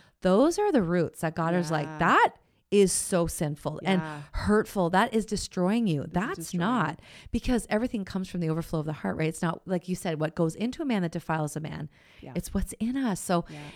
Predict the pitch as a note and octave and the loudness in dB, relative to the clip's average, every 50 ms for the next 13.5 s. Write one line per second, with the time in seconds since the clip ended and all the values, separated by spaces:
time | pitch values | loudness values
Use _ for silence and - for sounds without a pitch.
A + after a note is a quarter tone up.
0 | - - G#3+ A#3+ C4 B3 A3 G3+ - F#3+ G#3+ G#3+ A#3 D4 - - G3 F#3+ A3+ B3 | -6 -2 0 2 2 2 2 0 -4 -6 -4 -4 -4 -4 -4 -4 -4 -2 -2 -4
1 | - G3 - - - E3+ F3 F#3+ A3 A#3+ C4+ C#4+ B3+ A3+ G3+ F#3 F3 E3+ E3+ G3 | -4 -6 -6 -6 -6 -4 -2 0 0 0 0 0 0 0 0 0 0 0 -2 -2
2 | - - - - - F3 E3+ F#3+ G#3+ G#3 A3+ F3 D3+ D#3 D#3 F3+ E3+ E3 - - | -4 -8 -12 -8 -6 -4 -2 -2 -2 -2 -4 -4 -4 -6 -6 -8 -10 -8 -6 -4
3 | F3+ F3 E3+ E3+ E3 - _ _ - - - _ _ _ - E3+ E3+ E3+ G3+ - | -4 -2 -4 -4 -6 -8 _ _ -20 -20 -20 _ _ _ -4 -2 0 0 -2 -2
4 | - - - A3 F#3 D#3+ D#3 - - _ _ _ - - A3 G#3+ G3+ F3+ - F3 | -6 -12 -8 -6 -6 -6 -6 -8 -14 _ _ _ -8 -6 -4 -4 -4 -4 -2 -2
5 | F#3+ G#3+ - - G3 F#3 F3+ E3+ E3 D#3+ D#3+ F3 - A#3 A3+ - - - A#3+ A#3 | -2 -2 -4 -4 -4 -4 -4 -4 -4 -6 -8 -8 -8 -10 -10 -10 -6 -6 -6 -6
6 | - - - E3 D3+ D#3 F3+ F#3 - - B3 C4 F4 A4+ A#4 F3+ E3 E3+ F3 F3 | -6 -8 -8 -6 -6 -6 -6 -8 -6 -6 -6 -6 -6 -8 -8 -8 -6 -6 -6 -6
7 | E3 C#3+ - _ _ _ _ - F#3+ F#3 F3 F3 E3+ E3+ E3+ F#4+ F#4+ - G4 G#4+ | -8 -10 -14 _ _ _ _ -2 0 0 0 0 0 0 0 -2 -2 -2 -4 -4
8 | B4+ F#4 F#3+ - - - - - F#3+ G3+ G#3+ G#3+ G#3+ F#3 G3+ G3+ F#3 - F#3+ F3 | -2 -4 -6 -6 -8 -6 -4 -4 -2 -2 -2 -2 -2 -2 -2 -2 -2 -2 -4 -4
9 | F#3 - - G3+ G3 F3+ - - F#3 G#3+ G#3 G#3+ A3+ - - F#3 G3 G#3+ - - | -4 -6 -2 -2 -2 -2 -2 -2 -2 -2 0 -2 -2 -4 -8 -10 -10 -10 -12 -14
10 | - - F#3 F#3 F#3 F#3+ F3+ F3+ F#3 G3 A3+ G#3+ F#3+ F3+ F3 - - - G3+ G3+ | -6 -4 -4 -2 -2 -2 -2 -2 -2 0 -2 0 2 4 2 2 0 -2 -4 -4
11 | G3 - - - F#3 - - G3 A3+ B3 - - A#3+ A3 F#3+ F3+ F3+ F3 F3+ F#3 | -4 -4 -4 -4 -2 0 0 0 0 -2 -2 -2 -2 0 0 2 2 2 2 0
12 | F3+ - - - F3+ E3+ E3 E3 E3 D#3+ E3+ F3 F3+ G#3 B3 C4 - - - G3 | -2 -4 -8 -8 -8 -6 -6 -6 -6 -4 -2 -2 0 0 0 -2 -4 -8 -8 -6
13 | F3+ D#3+ D#3+ D#3 D#3 D#3 D#3 D#3+ - | -6 -4 -4 -4 -6 -6 -8 -8 -8